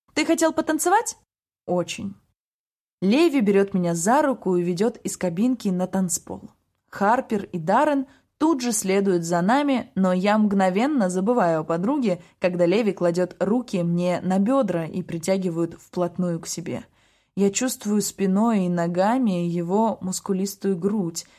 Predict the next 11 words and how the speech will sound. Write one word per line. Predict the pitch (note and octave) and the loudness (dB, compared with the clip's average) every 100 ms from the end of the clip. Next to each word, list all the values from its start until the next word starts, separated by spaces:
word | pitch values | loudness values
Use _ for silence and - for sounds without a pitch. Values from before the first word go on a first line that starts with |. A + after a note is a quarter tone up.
| _ | _
и | - | -8
стальные | - F3+ F3+ F3+ G3+ | -4 -2 0 2 2
бедра | A#3+ B3+ F#3 E3 E3 F#3 _ _ | 2 2 0 -2 -8 -10 _ _
и | F#3+ F#3+ _ | -6 -6 _
остро | G3 G#3 G3 F3+ E3+ | 0 0 0 -4 -4
осознаю, | - E3+ F3 F3 F#3 C4 D4 - _ _ | -4 -4 -2 -2 0 -2 -4 -14 _ _
какими | - F#3 A#3+ C4 | -8 -4 -2 0
сексуальными | B3+ - - - G3 F3+ A#3 D4+ A3+ E3+ | 0 -4 -8 -4 0 2 2 2 0 0
могут | E3 F3 F3+ F#3+ | -2 -2 -2 -4
быть | D#3+ F#3+ - _ - | -4 -6 -8 _ -6
танцы. | E3 D3 - - - | -6 -6 -6 -6 -6